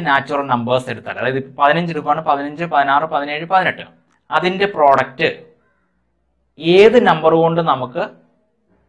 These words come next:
പൂർണ്ണമായിട്ടും ഹരിക്കാൻ പറ്റും, ഏത് വലിയ നമ്പർ കൊണ്ട്. അപ്പൊ ആ വലിയ നമ്പർ കാണാനായിട്ട് ഇത്രയേ ഉള്ളൂ. ആദ്യത്തെ നാച്ചുറൽ, ഫോർ നാച്ചുറൽ നമ്പേഴ്സ് എടുക്കുക, വൺ,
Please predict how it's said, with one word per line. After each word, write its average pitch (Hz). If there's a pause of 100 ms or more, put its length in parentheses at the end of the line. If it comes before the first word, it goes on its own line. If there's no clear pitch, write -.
(480)
പൂർണ്ണമായിട്ടും 143
ഹരിക്കാൻ 104
പറ്റും, 87 (360)
ഏത് 131
വലിയ 110
നമ്പർ 87
കൊണ്ട്. - (640)
അപ്പൊ 175 (100)
ആ - (140)
വലിയ 147 (100)
നമ്പർ 131 (100)
കാണാനായിട്ട് 120
ഇത്രയേ 113
ഉള്ളൂ. 113 (280)
ആദ്യത്തെ 170 (160)
നാച്ചുറൽ, 131 (240)
ഫോർ 131 (320)
നാച്ചുറൽ 113
നമ്പേഴ്സ് 101
എടുക്കുക, 117 (180)
വൺ, -